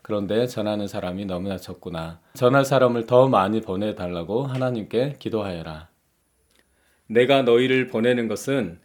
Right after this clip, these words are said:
양떼를 승냥이 떼 가운데 보내는 것과 같다고 하셨습니다. 너희는 옷이나 돈이나 신발을 챙기지 말고 가라고 하셨습니다.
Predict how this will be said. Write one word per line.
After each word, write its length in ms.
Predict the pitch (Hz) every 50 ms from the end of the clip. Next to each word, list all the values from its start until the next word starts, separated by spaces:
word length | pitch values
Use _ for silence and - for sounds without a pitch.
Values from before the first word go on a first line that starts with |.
| _ _ _ _ _ 107
양떼를 720 | 90 95 104 101 - 120 110 104 113 135 160 180 196 -
승냥이 580 | - - - 170 175 180 175 170 160 151 156
떼 140 | - 139 135
가운데 460 | - 104 92 92 92 92 113 127 131
보내는 380 | 131 - 98 101 101 101 101 92
것과 320 | 98 90 - - 92 92
같다고 540 | 92 92 - _ - 92 87 - 113 120 131
하셨습니다. 760 | 123 131 131 - 139 - - 107 87 85 - 87 85 87 - _ _ _ _ _ _ _ _ _ _ _ _ _ _ _ _ _ _
너희는 500 | - 113 120 123 131 135 135 135 131 -
옷이나 840 | - - 110 113 117 113 - - 117 117 117 117 123 135 147 170 170 _
돈이나 640 | - 113 113 113 110 101 95 95 104 123 151 185 - - _ _ _ _
신발을 800 | - - - - 147 147 147 135 120 123 127 123 101 87 92 120 127
챙기지 420 | - - 151 147 147 147 131 131 120
말고 640 | 104 87 87 92 90 104 107 101 92 85 - _ _ _ _ _ _ _ _ _ _ _ _
가라고 460 | - - 92 95 101 104 101 117 120
하셨습니다. 760 | 120 131 131 - 135 - - 98 90 85 85 85 85 87